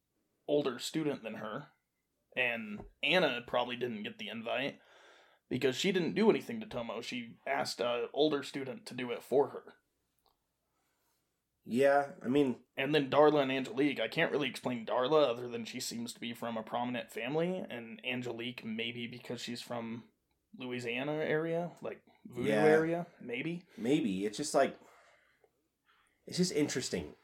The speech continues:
Speaker 2: And also, who's sending out these invites? We're about to find out that some of the leaders are people we've never heard of before and Alex has never seen before. You know? So it's like a, it's like a weird side gig for these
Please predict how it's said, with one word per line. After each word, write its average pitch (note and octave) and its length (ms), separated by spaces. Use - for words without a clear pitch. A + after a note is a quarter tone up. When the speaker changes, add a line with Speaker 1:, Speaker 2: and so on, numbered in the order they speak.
Speaker 2:
And A#2+ 140
also, C#3+ 280
who's D#3 440
sending C#3 280
out C#3+ 180
these F#2+ 160
invites? E2 540
We're A#2+ 120
about C3+ 200
to B2+ 80
find B2 280
out C3+ 200
that F#2 200
some A#2+ 140
of A#2 60
the G#2+ 60
leaders G#2+ 400
are F2 80
people G#2 300
we've G2+ 180
never G#2 240
heard B2 240
of G#2+ 120
before G2+ 320
and G2+ 80
Alex G2 300
has G#2 120
never G2+ 180
seen G#2+ 400
before. - 420
You G2+ 140
know? F#2 280
So A2 160
it's G2+ 180
like D#3 160
a, A2 280
it's - 120
like D#3 100
a D3+ 60
weird A2+ 540
side G2+ 380
gig F2 280
for G#2 160
these F2+ 380